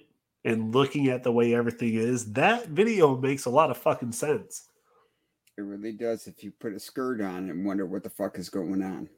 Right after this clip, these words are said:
Speaker 1: Yeah.
Speaker 2: Yes.
Speaker 1: But we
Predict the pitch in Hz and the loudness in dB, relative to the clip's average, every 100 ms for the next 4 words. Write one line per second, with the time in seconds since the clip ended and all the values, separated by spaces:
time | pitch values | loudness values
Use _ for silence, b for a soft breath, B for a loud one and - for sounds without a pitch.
0 | _ _ - 117 - - - _ _ B | _ _ 2 4 4 -8 -20 _ _ B
1 | B B B B B B B B B _ | B B B B B B B B B _
2 | _ - _ B B B B B B _ | _ -20 _ B B B B B B _
3 | 139 - 135 233 262 190 120 | 0 2 6 8 8 6 0